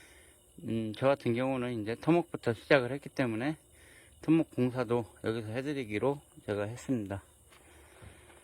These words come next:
아, 오늘 저녁에 스탠바이는 다 끝났고요. 이제 내일 아침에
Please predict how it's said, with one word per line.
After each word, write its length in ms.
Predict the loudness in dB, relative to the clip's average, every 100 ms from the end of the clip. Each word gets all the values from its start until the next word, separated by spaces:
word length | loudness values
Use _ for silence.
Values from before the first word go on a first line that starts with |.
| -20 -14
아, 340 | -2 -2 -2 -6 -12 -20 -20 -20 -20 -8
오늘 340 | 2 4 4
저녁에 380 | 4 4 4 2
스탠바이는 580 | -2 2 2 4 0 0
다 120 | -4
끝났고요. 600 | -2 2 2 2 2 2 0 -12 -20 -20 -20 -20 -20 -12 -4
이제 180 | -4 2
내일 260 | 2 4
아침에 580 | 2 0 2 2 2 -2